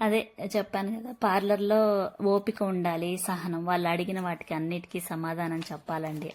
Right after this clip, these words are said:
అప్పుడే మనకి మంచి పేరు ఉంటది. ఇప్పటికీ అయినా నన్ను కలవరిస్తూ ఉంటారు అనమాట, "ఆ, మంచి సమాధానం చెప్పింది, ఇసుక్కోదు," అని. ఇంకా విజయవాడ వచ్చేసాము. నేను కూడా వెజిటేబుల్ బిర్యానీ ఆర్డర్ పెట్టుకొని,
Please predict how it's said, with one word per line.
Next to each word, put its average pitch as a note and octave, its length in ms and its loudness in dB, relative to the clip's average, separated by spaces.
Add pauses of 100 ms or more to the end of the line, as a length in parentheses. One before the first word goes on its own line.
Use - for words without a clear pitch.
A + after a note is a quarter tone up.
అప్పుడే E3 340 -6
మనకి E3 380 -6
మంచి D#3 380 -6
పేరు D#3+ 260 -2
ఉంటది. D#3 400 -4 (540)
ఇప్పటికీ E3+ 400 -6
అయినా F3 280 0
నన్ను E3 440 -2 (400)
కలవరిస్తూ F#3 560 0
ఉంటారు E3 340 -2
అనమాట, D3+ 300 -6
"ఆ, D#3+ 300 -4 (540)
మంచి E3+ 320 -6
సమాధానం E3 640 -4
చెప్పింది, D#3 420 -8
ఇసుక్కోదు," E3 640 -6
అని. D#3 240 -6 (640)
ఇంకా G3+ 80 0
విజయవాడ F#3+ 480 0
వచ్చేసాము. F3 680 -4
నేను F3 280 -2
కూడా F3 200 -2
వెజిటేబుల్ E3 580 -4
బిర్యానీ D#3+ 480 -6
ఆర్డర్ D#3 300 -6
పెట్టుకొని, E3+ 440 -6